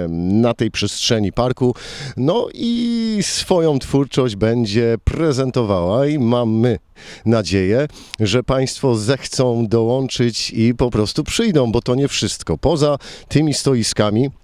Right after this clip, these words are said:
odbędzie się na przykład bankiet u Antoniego. To będzie taki stół suto zastawiony produktami naszych partnerów galeryjnych, Galerii Operis Artis.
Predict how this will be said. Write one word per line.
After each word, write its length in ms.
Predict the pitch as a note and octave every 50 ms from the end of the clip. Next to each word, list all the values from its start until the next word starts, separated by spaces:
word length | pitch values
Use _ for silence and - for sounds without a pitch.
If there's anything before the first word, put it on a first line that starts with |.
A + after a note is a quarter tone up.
| - _ _ _ - - _ - _ - - -
odbędzie 460 | - A2+ F#2 F#2 A#2 A#2 C3+ B2 C3+ A#2+
się 180 | - B2+ B2+
na 120 | B2 A#2 G#2+
przykład 460 | - - C#3 A#2+ - C3 B2 A2+ G2+
bankiet 600 | F#2 F#2 E2+ A#2+ A#2 B2+ B2 - - B2 - -
u 200 | - A#2+ A#2+ A#2
Antoniego. 640 | G#2+ A2+ G#2 - G#2+ G#2 G#2 G2+ F#2+ E2+ E2 D#2 D2
To 120 | - G2
będzie 260 | G2+ A2+ A2+ F#2 A2
taki 380 | - G#2 F#2+ - - F#2 E2 D#2
stół 640 | - - - - - C#3+ D3 D#3 D#3+ D#3+ D#3+ D#3 C#3
suto 640 | - - - - - D#3 E3+ - - C#3+ C3+ B2+
zastawiony 1080 | G2+ G#2 A#2 A2 - - - A#2+ A#2+ A2 G#2 G2+ E2 D2+ E2 G2+ C3+ D3 C#3 C3 B2+ B2 - - - - - - - - - -
produktami 800 | - B2 C3+ D3+ C#3+ C#3 C3 - - - B2+ C3+ C3+ C#3 C3+ B2+
naszych 400 | B2 B2+ C3+ - - C#3 - -
partnerów 600 | - - C#3+ B2+ - - F3+ F3 D#3 C3+ A#2 G2
galeryjnych, 720 | F#2+ A2 G#2+ G#2+ G#2+ G#2 G2 G#2 G2 F#2 G2 G#2+ C3 C3
Galerii 380 | A#2+ A2 A2 A2 G#2+ G#2 G#2+ G#2
Operis 400 | G#2 - - G#2+ G2+ G2+ D#2+ F#2
Artis. 520 | F#2 F2 D#2 - - A#2+ C3 C3 - -